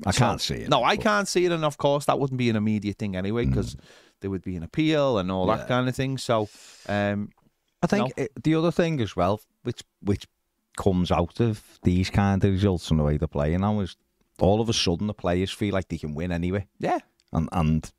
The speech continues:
Speaker 1: obviously the fans
Speaker 2: And the
Speaker 1: do.
Speaker 2: fans do, yeah.
Speaker 1: And then there's a, that's momentum, isn't it? It's that word, momentum,
Speaker 2: Yeah.
Speaker 1: where you start going to games thinking, "We'll beat these." Like, don't. You come out of games after Luton and you're like, I've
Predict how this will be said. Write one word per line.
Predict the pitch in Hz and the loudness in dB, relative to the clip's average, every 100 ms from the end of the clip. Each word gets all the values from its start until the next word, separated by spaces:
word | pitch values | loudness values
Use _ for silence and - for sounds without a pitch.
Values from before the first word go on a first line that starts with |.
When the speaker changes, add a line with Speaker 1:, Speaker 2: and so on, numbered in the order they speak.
| - | -14
Speaker 1:
obviously | 85 76 87 | -12 -12 -12
the | 76 | -12
fans | 78 80 80 85 | -10 -10 -8 -8
Speaker 2:
And | |
the | 185 | -6
Speaker 1:
do. | |
Speaker 2:
fans | 190 185 208 | -4 -4 -6
do, | - 247 | -6 -4
yeah. | 220 190 | -2 2
Speaker 1:
And | 92 | 2
then | 95 | 2
there's | 98 107 | 0 0
a, | 95 - | -2 -2
that's | 95 - - - _ _ _ | -2 -4 -14 -18 _ _ _
momentum, | 92 95 92 87 87 - 107 | 0 2 2 2 -2 -4 -4
isn't | 95 107 | -4 -6
it? | |
It's | - | -4
that | - - | -4 -4
word, | 85 82 90 | -4 -2 -2
momentum, | 101 87 85 - 101 123 | -2 -4 -4 -6 -2 0
Speaker 2:
Yeah. | 202 | 2
Speaker 1:
where | 90 87 - _ _ _ _ - | 0 -2 -6 _ _ _ _ -2
you | 90 | -2
start | - - 104 101 - | -2 0 2 2 0
going | 76 80 92 | 0 0 0
to | - | -2
games | 90 78 85 95 | 2 2 2 0
thinking, | 104 101 82 | -2 -2 -4
"We'll | 85 | -4
beat | - 87 | -6 -6
these." | - 107 - _ _ _ | -6 -6 -8 _ _ _
Like, | 95 - - | -10 -10 -8
don't. | 110 82 - _ _ _ _ _ _ _ - | -6 -6 -8 _ _ _ _ _ _ _ -6
You | - | -2
come | - 117 | 2 2
out | 98 95 | 2 0
of | 110 | 0
games | 120 113 113 101 | 2 2 0 -2
after | - 87 | -2 0
Luton | 78 80 110 | 2 0 -2
and | 110 | -4
you're | 98 | -4
like, | 73 76 | -4 -8
I've | - - | -12 -14